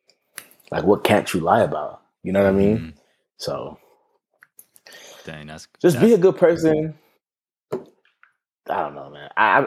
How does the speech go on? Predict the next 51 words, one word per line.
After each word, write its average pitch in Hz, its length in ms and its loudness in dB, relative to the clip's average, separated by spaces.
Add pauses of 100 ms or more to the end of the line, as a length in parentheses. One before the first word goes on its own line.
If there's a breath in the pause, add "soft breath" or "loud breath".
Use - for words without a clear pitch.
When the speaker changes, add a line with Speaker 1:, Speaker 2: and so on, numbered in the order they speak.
(120)
Speaker 1:
I, 120 120 2
I - 40 2
feel 160 160 2
like 120 140 0
if 113 120 -4
you 160 120 4
were, 165 120 2
if 104 160 -10
you've 151 160 2
been 135 160 0
able 107 240 2
to - 140 -6
do 87 220 -4
well 92 220 2
in 85 100 -4
your 78 100 -10
rotations, 92 1040 -6
like, 82 160 -12
in - 120 -14
third 82 260 -2
year, 90 200 2
you'll 78 140 -8
be 78 80 -8
able 80 140 -6
to 76 60 -12
do 76 140 -14
well 78 160 -4
in 73 80 -12
your 73 120 -12
away 73 140 -10
rotations. - 640 -14 (580 loud breath)
That, - 200 0
that's 95 180 2
kinda 80 220 -2
how 80 120 -2
I 78 100 -2
feel 80 160 -6
about 78 220 -2
it. - 20 -2
I 78 40 -8
feel 85 140 0
like 80 100 -2
people 85 200 -4
who, 85 260 -4 (1900)
some 170 180 2
people 156 180 0 (220)
really 110 220 2
are 87 140 2
just 92 320 -2
socially 90 420 0
awkward. 104 500 -2